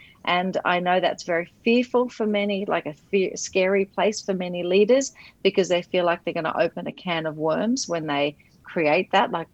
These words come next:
they don't wanna hear what's coming out. But all I can say to the leaders is, you are hearing it, you're just hearing it differently by people not engaging,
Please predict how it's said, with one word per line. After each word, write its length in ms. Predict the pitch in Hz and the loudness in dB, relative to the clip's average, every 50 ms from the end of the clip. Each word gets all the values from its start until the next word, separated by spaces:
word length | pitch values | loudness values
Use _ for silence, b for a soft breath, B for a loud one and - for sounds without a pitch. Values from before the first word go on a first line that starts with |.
| _ - | _ -4
they 120 | - 165 160 | -4 -2 0
don't 200 | 170 175 - - | 0 -2 -2 -2
wanna 220 | - 170 156 151 | -6 -6 -6 -6
hear 300 | 147 143 156 175 175 170 | -8 -4 -2 0 0 0
what's 200 | 156 160 - - | 0 -2 -4 -4
coming 380 | - - 180 170 165 156 156 151 | -10 -8 -10 -8 -8 -6 -4 -2
out. 280 | 151 160 185 240 247 - B B B B B B B _ _ _ _ - | 0 2 2 2 0 -2 B B B B B B B _ _ _ _ 0
But 160 | 185 180 180 | 2 4 6
all 160 | 196 190 190 | 6 6 6
I 140 | 180 180 180 | 4 4 2
can 200 | - - 160 151 | 0 -6 -8 -8
say 460 | - - - 170 165 165 170 170 - _ | -6 -2 0 2 2 2 0 -4 -8 _
to 160 | - - 185 160 | -10 -8 -6 -4
the 100 | 165 156 | -4 -4
leaders 440 | 156 165 175 180 165 196 196 180 | -4 -2 -4 -2 -2 -2 -4 0
is, 280 | 202 208 220 220 214 - B B B B B - | 0 0 0 0 -4 -10 B B B B B -2
you 160 | 190 196 185 | 2 4 4
are 220 | 175 202 226 233 214 | 4 4 4 2 0
hearing 420 | 190 185 175 156 147 147 147 151 | -4 -10 -10 -10 -10 -10 -12 -12
it, 140 | 156 - - | -14 -14 -12
you're 120 | 170 175 | -14 -12
just 180 | - 180 - - | -12 -12 -14 -12
hearing 340 | - 185 175 165 160 151 147 | -8 -6 -4 -4 -4 -6 -8
it 120 | - - | -12 -8
differently 560 | 165 170 - - 190 - 113 - 139 139 143 - | -8 -10 -8 -10 -16 -12 -10 -8 -8 -8 -6 -2
by 300 | 160 160 156 151 151 151 _ | 0 0 2 0 0 -4 _
people 400 | - - 196 190 - 175 165 156 | -6 -6 -6 -4 -2 -4 -6 -4
not 300 | 151 165 165 151 156 - - | -4 -4 -4 -4 -4 -4 -8
engaging, 760 | - 156 156 143 - 156 160 185 185 196 220 233 233 247 247 | -12 -10 -8 0 2 2 2 2 0 -2 -2 0 0 -2 -4